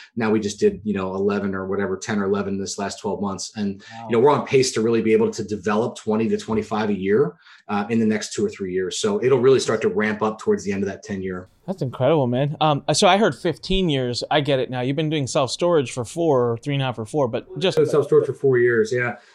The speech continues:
Speaker 1: Before that, I was flipping houses. We did about a thousand single-family fix and flips in the first twelve years, um, in business.
Speaker 2: Wow.
Speaker 1: And, and I, you know, truthfully, I just made the adjustment because we were starting to get burnt out.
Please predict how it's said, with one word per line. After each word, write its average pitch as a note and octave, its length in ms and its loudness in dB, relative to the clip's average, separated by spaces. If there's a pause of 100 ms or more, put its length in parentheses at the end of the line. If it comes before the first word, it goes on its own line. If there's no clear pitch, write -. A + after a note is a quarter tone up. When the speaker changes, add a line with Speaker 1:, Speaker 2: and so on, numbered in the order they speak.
Speaker 1:
Before F#3 300 6
that, G3+ 160 4
I E3 40 4
was C#3+ 140 4
flipping C#3+ 240 0
houses. B2+ 340 0
We A#2+ 100 2
did C#3 100 4
about C#3 160 2
a A2 80 -6
thousand B2+ 420 -2
single-family A#2 600 -2
fix A2+ 260 -4
and A#2 100 -10
flips G#2+ 340 -4
in G#2+ 40 -2
the G2+ 80 -2
first G#2+ 260 0
twelve G2+ 280 -2
years, G#2 440 -4
um, G2 320 -10
in G#2+ 140 -2
business. A2 380 0
Speaker 2:
Wow. - 540 -8
Speaker 1:
And, A2 260 -2
and A#2 240 0
I, A#2 220 -4
you B2 100 -2
know, A#2 300 -2 (280)
truthfully, D#3+ 360 4
I - 20 4
just B2+ 160 0
made C3+ 140 4
the C3+ 80 4
adjustment B2 440 2
because A2+ 240 -2
we A2 80 -2
were A#2 80 0
starting B2 300 0
to B2+ 60 2
get G#2+ 100 -2
burnt A2 240 0
out. B2+ 220 -2